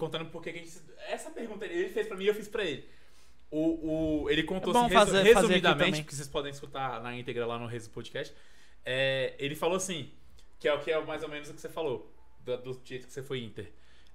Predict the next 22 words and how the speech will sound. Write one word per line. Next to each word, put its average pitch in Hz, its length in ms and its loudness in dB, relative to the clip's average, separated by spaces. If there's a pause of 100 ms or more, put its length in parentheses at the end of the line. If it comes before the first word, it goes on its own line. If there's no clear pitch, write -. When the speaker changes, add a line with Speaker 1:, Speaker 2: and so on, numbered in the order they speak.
Speaker 1:
que - 80 -16
você 120 100 -6
virou 117 240 -4
Inter. 107 280 -10 (240)
Speaker 2:
Uhum. 165 180 -4
Speaker 1:
É, 127 640 2 (320)
ele, 143 320 4
os 135 220 -2
tios 226 280 -4
deles 185 260 0
todos 170 260 -8
torciam 175 300 -6
pro 165 200 -6
Vila 156 240 -4
Nova 151 240 -4
ou 170 60 -10
pro 185 120 -6
Goiás, 151 400 -2
não 151 80 -12
vou 147 140 -10
lembrar 131 260 -6
especificamente. 127 720 -12